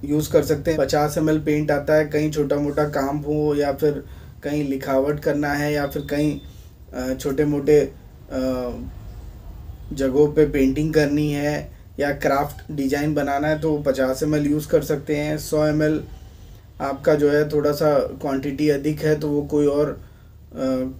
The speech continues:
यूज़ में कर सकते हैं। कहीं पुताई करना, करना हो या फिर कोई और आजकल cylinder पे या फिर craft बनाने में। दो सौ एम एल की packing आजकल आती है, छोटे मोटे चौकी हो गए, cooler हो गया,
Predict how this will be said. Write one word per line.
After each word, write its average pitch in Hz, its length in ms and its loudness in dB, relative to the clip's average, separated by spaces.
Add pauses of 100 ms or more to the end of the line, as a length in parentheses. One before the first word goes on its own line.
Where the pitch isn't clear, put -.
(240)
यूज़ 147 320 -2
में 151 160 0
कर 151 140 4
सकते 143 300 -2
हैं। 147 160 -2
कहीं 143 220 -2
पुताई 135 340 2
करना, 135 640 -2 (200)
करना 147 320 0
हो 143 240 -4
या 143 120 2
फिर 139 200 -2
कोई 143 200 0
और 143 340 -4 (480)
आजकल 135 300 0
cylinder 139 520 0
पे 143 280 0
या 139 160 0
फिर 139 380 -2 (520)
craft 139 380 0
बनाने 143 400 -2
में। 139 300 -2
दो 160 180 4
सौ 170 140 4
एम 151 180 6
एल 147 120 2
की 151 140 -4
packing 147 420 0
आजकल 143 380 2
आती 135 260 0
है, 147 160 2
छोटे 143 260 -2
मोटे 143 420 0 (400)
चौकी 139 360 2
हो 139 180 4
गए, 143 360 2
cooler 143 400 0
हो 131 140 2
गया, 139 480 -2